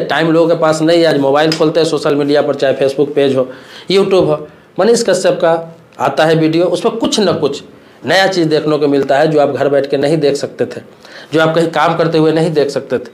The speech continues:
आप सब कुछ करके जब निश्चिंत होते हैं शाम को काम वाम करके, अब थोड़ा सा जब YouTube खोलते हैं, Facebook खोलते हैं, तो वहाँ पे आपको दिख जाता है कि अपना देश में क्या चल रहा है, गुजरात में क्या चल रहा है, महाराष्ट्र में क्या चल रहा है, दिल्ली में क्या चल रहा है, बिहार में क्या चल रहा है, यूपी में क्या चल रहा है, सब कुछ आपको मालूम चल जाता है।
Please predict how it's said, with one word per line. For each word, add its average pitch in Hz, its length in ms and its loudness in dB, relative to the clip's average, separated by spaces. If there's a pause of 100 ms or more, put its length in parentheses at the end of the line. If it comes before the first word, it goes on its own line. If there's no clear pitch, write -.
(320)
आप 160 120 -2
सब 196 200 0
कुछ 202 180 0
करके 180 240 2
जब 165 140 2
निश्चिंत 165 440 0
होते 160 180 0
हैं 147 60 0
शाम 143 240 0
को 143 120 -4
काम 139 200 0
वाम 135 140 0
करके, 127 340 0 (440)
अब 160 180 0
थोड़ा 185 100 4
सा 180 120 2
जब 165 200 2
YouTube 156 340 0
खोलते 143 300 0
हैं, 135 160 -2
Facebook 190 360 -2
खोलते 135 260 0
हैं, 135 160 -2 (380)
तो 185 60 2
वहाँ 175 140 2
पे 180 120 0
आपको 165 220 0
दिख 160 240 -2
जाता 147 300 0
है 147 120 0
कि 147 120 -2
अपना 139 220 0
देश 143 240 0
में 135 140 -4
क्या 135 160 2
चल 135 180 0
रहा 127 180 4
है, 127 120 2
गुजरात 143 360 2
में 131 120 -2
क्या 127 140 2
चल 123 180 0
रहा 127 120 2
है, 123 80 2
महाराष्ट्र 135 400 0
में 123 80 0
क्या 123 160 0
चल 120 200 0
रहा 123 160 2
है, 120 100 -2 (500)
दिल्ली 156 320 2
में 143 160 0
क्या 135 160 0
चल 131 180 0
रहा 131 120 2
है, 127 100 0
बिहार 143 280 0
में 143 120 -2
क्या 131 120 2
चल 127 160 0
रहा 127 100 4
है, 131 100 4
यूपी 143 200 2
में 143 140 0
क्या 123 140 0
चल 120 160 -2
रहा 120 80 0
है, 123 80 0
सब - 180 -2
कुछ 139 160 -2
आपको 123 220 0
मालूम 123 300 2
चल 127 180 2
जाता 123 280 2
है। 120 100 -2